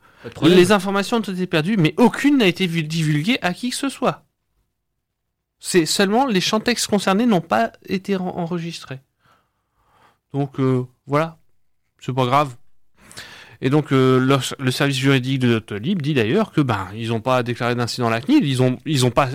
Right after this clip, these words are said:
Speaker 2: divulgué de données, ils ont juste perdu des données. Euh, alors, l'un des docteurs qui a reçu le message en question n'est pas d'accord et a fait une déclaration à la cnil de son côté. Et quand on regarde les, les textes de loi, euh,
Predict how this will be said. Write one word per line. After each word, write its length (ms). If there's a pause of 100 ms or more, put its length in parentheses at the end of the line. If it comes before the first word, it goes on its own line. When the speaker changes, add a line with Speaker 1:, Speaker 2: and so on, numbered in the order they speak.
Speaker 2:
divulgué 760
de 60
données, 240
ils 140
ont 60
juste 220
perdu 340
des 140
données. 320 (800)
Euh, 580
alors, 280
l'un 220
des 140
docteurs 480
qui 140
a 80
reçu 320
le 60
message 240
en 60
question 280
n'est 120
pas 120
d'accord 360
et 80
a 60
fait 160
une 100
déclaration 400
à 40
la 40
cnil 220
de 60
son 180
côté. 400
Et 80
quand 240
on 80
regarde 240
les, 400
les 100
textes 240
de 60
loi, 300 (880)
euh, 920